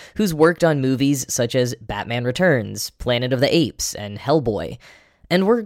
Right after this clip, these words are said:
constantly seeing the realization of made-up sci-fi inventions, like the first era of flip phones, which were modeled after Star Trek communicators.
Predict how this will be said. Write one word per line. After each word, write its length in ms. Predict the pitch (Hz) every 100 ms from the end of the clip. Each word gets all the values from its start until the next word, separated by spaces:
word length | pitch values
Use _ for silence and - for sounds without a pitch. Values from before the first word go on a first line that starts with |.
| -
constantly 560 | 254 254 220 175 139
seeing 360 | 135 135 127 123
the 80 | 123
realization 840 | 117 156 143 127 131 143 - 113
of 320 | 110 113 110
made-up 580 | 113 123 123 123 120 -
sci-fi 500 | - 113 110 110 107
inventions, 720 | 104 107 117 117 107 85 - - - _ _
like 260 | - 107 95
the 300 | 113 113 113
first 380 | - 127 123 -
era 280 | 120 120 117
of 160 | 104 -
flip 280 | - -
phones, 420 | - 117 92 87 -
which 200 | 120 -
were 80 |
modeled 360 | 127 117 120 110
after 280 | 110 - 110
Star 240 | - 104
Trek 240 | 107 107 -
communicators. 840 | 113 135 127 113 104 65 120 -